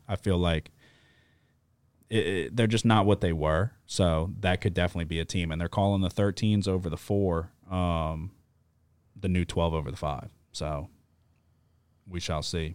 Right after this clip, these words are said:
But, all right, Nick, give me your team to win it all. So I, the way I always do it is I pick one bracket every year.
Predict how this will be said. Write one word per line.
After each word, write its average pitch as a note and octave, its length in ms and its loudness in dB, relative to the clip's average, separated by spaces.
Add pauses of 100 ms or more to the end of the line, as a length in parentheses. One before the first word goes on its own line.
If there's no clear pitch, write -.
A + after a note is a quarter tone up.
But, F#2 340 -2
all G#2+ 100 -2
right, F2+ 200 2
Nick, G#2+ 340 6
give A2 140 6
me A#2 140 8
your G#2 540 8 (680)
team A2+ 320 6
to G2+ 120 0
win F#2 280 2
it E2+ 100 0
all. E2 380 0 (1400)
So C#3 160 6
I, A#2+ 280 6
the C3 100 6
way D#3+ 140 10
I C3+ 100 10
always C#3+ 300 10
do D#3+ 140 10
it D3+ 60 10
is A2+ 120 8
I A2+ 80 8
pick - 200 4
one G#2+ 260 6
bracket G#2 440 4
every G#2+ 280 2
year. G#2+ 280 4